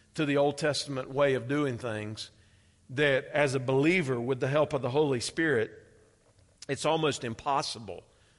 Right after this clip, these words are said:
to miss out on the symbolism and the importance of what God is teaching through that. Finally, Jesus fulfilled the office of king. Now, in contrast to the great Israelite kings,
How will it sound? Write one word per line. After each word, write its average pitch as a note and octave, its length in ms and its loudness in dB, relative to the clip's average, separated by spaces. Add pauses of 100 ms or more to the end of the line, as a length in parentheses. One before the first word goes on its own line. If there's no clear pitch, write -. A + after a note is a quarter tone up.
(600)
to C#3+ 80 -4
miss C#3+ 280 0
out C3 220 4
on A2+ 140 -4
the A2 60 -6
symbolism A#2 720 0
and G#2+ 160 -4
the G#2+ 60 -4
importance A#2+ 560 -2
of G#2+ 120 -8
what A#2 220 -2
God A#2 380 2 (540)
is B2 140 -8
teaching G#2 560 -6
through B2 200 -6
that. F#2 320 -6 (800)
Finally, F#3+ 500 4
Jesus D3 480 0
fulfilled D#3 460 0
the C3 100 2
office C3+ 480 2
of - 180 -10
king. G#2+ 600 -6 (580)
Now, C3 180 2
in C3+ 120 0
contrast D#3+ 720 2
to C#3 80 -4
the B2 80 -4
great C#3+ 420 0
Israelite B2+ 600 2 (420)
kings, C3+ 560 -2